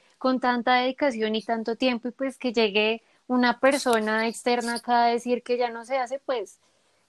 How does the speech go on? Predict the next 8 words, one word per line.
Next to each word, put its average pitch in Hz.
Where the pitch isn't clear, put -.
entiendo 233
la, 233
la 240
rabia 254
del 262
señor, 240
la 214
inconformidad. 208